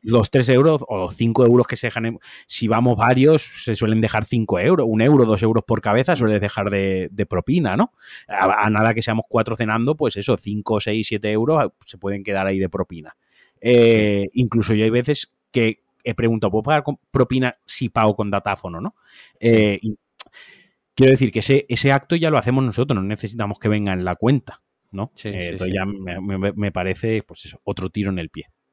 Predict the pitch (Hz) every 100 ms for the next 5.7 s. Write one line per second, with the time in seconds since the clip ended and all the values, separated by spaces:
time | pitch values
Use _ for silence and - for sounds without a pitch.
0 | _ _ _ _ - 107 - _ _ _
1 | - - _ - _ _ - - - -
2 | - _ - 151 165 156 165 175 160 165
3 | 160 156 147 151 151 147 143 139 139 139
4 | - - 78 - _ _ 104 104 - 117
5 | 117 117 117 104 85 73